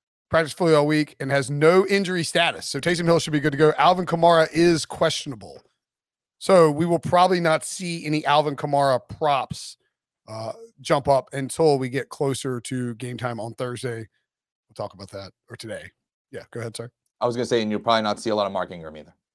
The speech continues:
Speaker 1: Yeah, probably won't see any rushing props. Maybe Taysom Hill pops up. Um,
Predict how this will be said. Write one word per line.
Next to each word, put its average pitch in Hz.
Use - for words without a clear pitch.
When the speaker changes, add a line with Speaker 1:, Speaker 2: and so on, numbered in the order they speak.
Speaker 1:
Yeah, -
probably 220
won't 214
see 196
any 180
rushing 143
props. 123
Maybe 151
Taysom 156
Hill 147
pops 156
up. 180
Um, 131